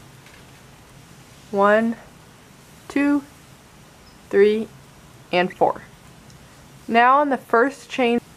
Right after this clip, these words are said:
you are going to insert your hook, yarn over, pull through that chain stitch, and now pull the first loop on your hook through the second, which is a slip stitch.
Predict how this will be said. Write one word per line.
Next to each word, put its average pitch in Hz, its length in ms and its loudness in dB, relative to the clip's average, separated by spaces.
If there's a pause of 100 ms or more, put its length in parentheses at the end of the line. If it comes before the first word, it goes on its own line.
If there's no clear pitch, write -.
(100)
you 226 200 0
are 226 120 2
going 214 340 2
to 214 140 0
insert 226 540 0
your 302 160 -2
hook, 208 380 -4 (1800)
yarn 196 440 0
over, 233 400 -2 (1160)
pull 277 320 2
through 277 260 -6
that 226 200 2
chain 214 300 -6
stitch, - 460 -8 (680)
and 240 120 0
now 247 240 2
pull 240 260 -2
the 208 80 -4
first 269 460 -4
loop 247 180 -4
on 214 140 2
your 208 100 -2
hook 196 340 -6
through 202 140 2
the 185 80 0
second, - 400 -8 (1200)
which 202 200 2
is 202 140 2
a 190 80 -4
slip - 340 -6
stitch. - 400 -6